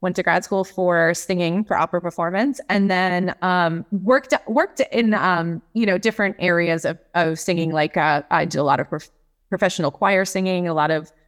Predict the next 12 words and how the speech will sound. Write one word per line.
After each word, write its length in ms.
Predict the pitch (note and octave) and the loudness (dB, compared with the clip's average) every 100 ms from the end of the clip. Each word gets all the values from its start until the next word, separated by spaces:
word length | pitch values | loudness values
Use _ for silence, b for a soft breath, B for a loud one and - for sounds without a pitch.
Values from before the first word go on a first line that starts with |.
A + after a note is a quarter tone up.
| _ _ | _ _
the 100 | F3+ | 0
opera 260 | - G#3 G3+ | 2 2 -2
chorus 440 | - G3 F#3+ G3 | -2 0 2 0
at 80 | F3+ | -4
Philadelphia. 520 | F#3 D#3+ F3+ G#3 G3+ | 0 2 2 2 0
I 60 | F3+ | 0
sang 220 | - D#3 | 0 -4
with 120 | D3+ | -2
them 280 | G3 F#3+ F#3+ | 0 0 0
for 100 | F#3+ | 0
a 80 | F3+ | 0
while. 420 | F3 F3 E3 E3 | 2 2 2 0